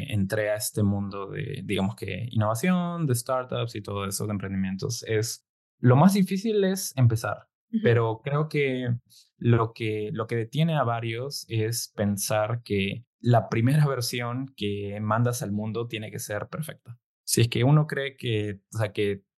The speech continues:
Speaker 1: que tiene que tener tanta calidad, simplemente nunca, o sea, siempre va a haber cosas que mejorar y nunca,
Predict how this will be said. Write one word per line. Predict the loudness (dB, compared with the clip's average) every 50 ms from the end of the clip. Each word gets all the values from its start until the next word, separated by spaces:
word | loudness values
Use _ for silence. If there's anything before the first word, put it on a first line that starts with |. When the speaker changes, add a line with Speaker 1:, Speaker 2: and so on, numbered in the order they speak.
| _ _
Speaker 1:
que | -2 0
tiene | 2 4 4 4 2 0 -4 _
que | -6 -6
tener | -4 -4 -4 -4 -4
tanta | -2 -2 0 0 -2 -2
calidad, | -2 0 0 0 0 -2 -4 -4
simplemente | -2 0 2 2 2 0 -4 -6 -6 -6 -6 -4
nunca, | -2 0 2 2 2 2 2 0 0 -2 -6
o | -8
sea, | -10 -10 -8
siempre | -6 0 4 4 4 6 4
va | 4 2 2
a |
haber | 0 -2 -6
cosas | -8 -10 -12 -6
que | -2 0
mejorar | 0 0 0 0 0 0 0 0 -2 -4 -6 -10 _ _ _ _ _ _ 0
y | 2 4 4 4
nunca, | 4 4 4 2 2 0 0 0 -2 -2 -4 -8